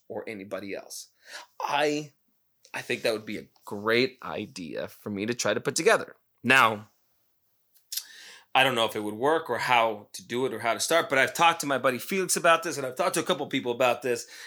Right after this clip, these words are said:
and I think it'd be a damn good thing because why am I wasting my time calling you and contacting you when you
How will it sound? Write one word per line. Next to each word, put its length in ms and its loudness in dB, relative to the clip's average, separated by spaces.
and 120 2
I 80 8
think 200 0
it'd 100 -2
be 100 -2
a 140 -8
damn 300 4
good 220 0
thing 360 2
because 600 2
why 360 2
am 160 0
I 120 4
wasting 440 0
my 200 0
time 800 -2
calling 560 0
you 720 2
and 180 -2
contacting 800 -4
you 360 -8
when 380 -8
you 720 -6